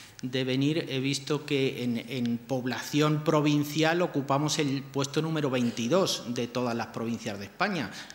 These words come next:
Toledo capital ocupa el cuarenta y dos de cincuenta.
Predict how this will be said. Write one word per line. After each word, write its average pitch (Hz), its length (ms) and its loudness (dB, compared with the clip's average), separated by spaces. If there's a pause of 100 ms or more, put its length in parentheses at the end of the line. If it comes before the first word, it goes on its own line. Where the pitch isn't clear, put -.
Toledo 139 540 2
capital 147 440 2
ocupa 156 300 0
el 143 120 0
cuarenta 127 500 0
y 113 80 -2
dos 131 400 0
de 120 180 -2
cincuenta. 117 760 -2